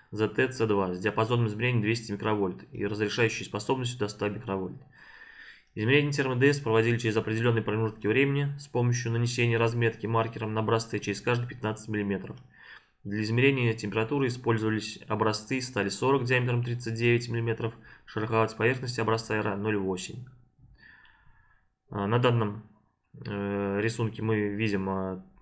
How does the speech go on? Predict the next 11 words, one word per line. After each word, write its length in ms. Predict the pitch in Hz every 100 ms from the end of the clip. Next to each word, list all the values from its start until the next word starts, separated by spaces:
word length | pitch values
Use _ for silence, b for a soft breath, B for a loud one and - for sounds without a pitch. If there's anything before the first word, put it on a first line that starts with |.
| - _ _ _ _ _ _ -
образец, 640 | - 101 104 107 147 - -
на 100 | 120
котором 320 | 123 127 123
проводились 560 | 123 123 123 120 120 -
эксперименты, 600 | 120 - 117 120 113 110
и 240 | 101 107
его, 340 | 110 123 139 139 - _ _ _ _ _ _ 127 127 143 _ _ _ _ _ -
а, 140 | 101 95
характеристики, 880 | - 104 - 117 127 - - 98 - - b b b b _ _ _ _ _ _ _ - -
заданные 360 | 107 107 110
параметры. 560 | 110 101 95 90 -